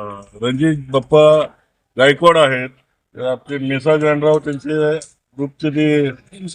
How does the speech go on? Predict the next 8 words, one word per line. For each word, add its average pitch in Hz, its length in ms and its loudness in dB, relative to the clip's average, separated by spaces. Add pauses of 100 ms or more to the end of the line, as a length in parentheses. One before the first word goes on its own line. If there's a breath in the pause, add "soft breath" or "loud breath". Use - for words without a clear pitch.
(380)
भीम 143 260 0
शक्तीचे 139 680 -4
ते 151 400 0
नेते 131 340 -4
आहेत, 135 340 2 (540)
आमचे 131 400 -6
कुंदन 147 680 -2
वाघमारे, 151 600 2